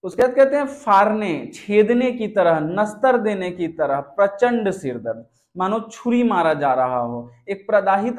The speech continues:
अवस्था जो बहुत प्रचंडता से मन पर अधिकार जमा लेती है। माने हेडेक का स्थिति बता रहे हैं कि किस तरह का हो सकता है।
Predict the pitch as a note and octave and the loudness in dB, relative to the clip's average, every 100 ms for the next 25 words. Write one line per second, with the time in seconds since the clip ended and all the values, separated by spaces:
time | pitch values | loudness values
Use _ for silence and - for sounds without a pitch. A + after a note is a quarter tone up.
0 | - F3 F3+ F3+ - F3 B2+ A#2 - _ | -2 0 0 -2 -2 0 2 -2 -14 _
1 | F3+ F#3+ F#3+ A3+ - G#3+ G#3 A3+ A#3 A#3 | -6 -4 -2 -2 0 -2 0 -2 0 2
2 | A#3+ A#3+ A#3 G3 F#3 G3+ G#3 G3+ G#3 F#3 | 2 2 0 -8 -8 -8 -2 0 0 -2
3 | F3 F#3 F3+ F#3+ F#3 F3 D#3 D3 C#3 C3 | -6 -8 -6 0 2 2 0 -4 -4 -6
4 | B2+ C3 C#3 C3+ C#3 E3 F#3 E3 F3 G#3 | -8 -12 -8 -6 -6 -10 -12 -10 -6 -6
5 | G3+ G3+ F#3 - D#3+ G#3+ G#3 A3 F#3 D#3+ | -4 -4 -6 -12 -12 -12 -8 -4 -4 -2
6 | D3+ E3 F3+ G3 F#3+ F#3+ F#3+ F#3 D#3 C3+ | -4 -6 -8 -12 -14 -4 -2 0 -2 -6
7 | C3 B2+ B2 _ B2 B2 | -6 -12 -18 _ -14 -14